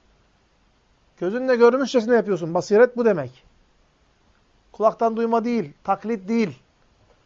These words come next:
Diyor ki aleyhissalatü vesselam, "Ene ve men ittebaani." Ben ve bana tabi olanlar da böyledir. İşte o yüzden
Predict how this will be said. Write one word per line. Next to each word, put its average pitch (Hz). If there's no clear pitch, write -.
Diyor 240
ki 202
aleyhissalatü 175
vesselam, 202
"Ene 226
ve 202
men 202
ittebaani." 175
Ben 233
ve 202
bana 214
tabi 208
olanlar 208
da 233
böyledir. 156
İşte -
o 233
yüzden 214